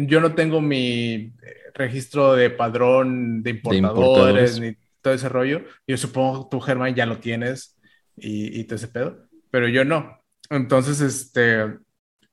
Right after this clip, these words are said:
Speaker 1: eh, ya tengo mi cuenta con U P S y fue con los que me lo mandaron. Y el, el producto.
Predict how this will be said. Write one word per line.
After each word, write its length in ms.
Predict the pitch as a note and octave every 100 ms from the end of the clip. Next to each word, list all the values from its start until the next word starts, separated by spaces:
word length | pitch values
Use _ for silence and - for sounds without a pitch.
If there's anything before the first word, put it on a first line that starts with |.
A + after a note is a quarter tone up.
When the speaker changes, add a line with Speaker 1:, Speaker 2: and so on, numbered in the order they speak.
| _ _ -
Speaker 1:
eh, 300 | C3 B2 D#3
ya 260 | D3 D#3
tengo 160 | D#3 F3+
mi 120 | E3+
cuenta 320 | D#3 D3+ D#3
con 160 | D#3 C#3+
U 120 | C#3
P 140 | C#3+ C#3+
S 160 | D3
y 60 | D3
fue 180 | C3+ B2+
con 200 | C3 B2
los 200 | A#2 -
que 140 | A2+
me 200 | G#2+ A2
lo 80 | G#2+
mandaron. 440 | G#2 A#2 C3 B2 _ _ _ _ _ _ _ _ -
Y 360 | D3+ C#3+ C#3 A#2+
el, 180 | C3+ C#3
el 160 | B2
producto. 600 | B2+ C#3 C#3+ C#3 A#2+ G#2+